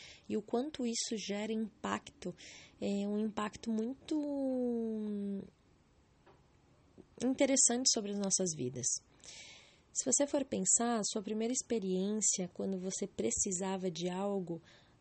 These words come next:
a sua mãe, o seu pai ou quem cuidou de você,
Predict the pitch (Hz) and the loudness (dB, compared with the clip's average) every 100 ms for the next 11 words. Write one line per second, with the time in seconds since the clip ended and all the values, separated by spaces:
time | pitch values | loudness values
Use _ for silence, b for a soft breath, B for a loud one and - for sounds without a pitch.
0 | _ - - - _ - - - - - | _ -20 -20 -20 _ -20 -20 -20 -14 -6
1 | 196 196 - 202 180 208 220 208 190 180 | 0 2 2 0 2 2 2 2 0 -2
2 | - 170 165 185 202 202 196 196 175 170 | -4 -6 -6 -4 -2 0 0 2 2 -2
3 | - 185 180 175 170 165 - 185 160 190 | -6 -4 -2 -2 -4 -6 -2 -2 2 2
4 | 208 165 160 165 - 220 220 | 2 -2 -4 -4 -2 0 0